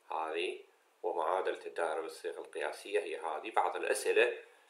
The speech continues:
آه، بعد أنه يطلب معادلة الدائرة، يقول: "جيت معادلة الدائرة"، بعدين مثلا يذكر أنه وضعها بالصيغة العامة مثلا،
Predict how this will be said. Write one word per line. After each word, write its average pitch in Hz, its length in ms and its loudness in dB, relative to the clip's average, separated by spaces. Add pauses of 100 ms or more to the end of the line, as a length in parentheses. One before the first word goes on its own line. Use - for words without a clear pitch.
(220)
آه، 92 680 6
بعد 110 320 10
أنه 104 480 6
يطلب 135 340 4
معادلة 92 480 8
الدائرة، 87 320 4
يقول: 92 240 2
"جيت 107 180 -2
معادلة 87 420 0
الدائرة"، 92 680 2
بعدين 113 580 2
مثلا 107 380 0
يذكر 110 380 -2
أنه 104 220 -6
وضعها 101 760 4
بالصيغة 92 440 -4
العامة - 420 -2
مثلا، - 360 -10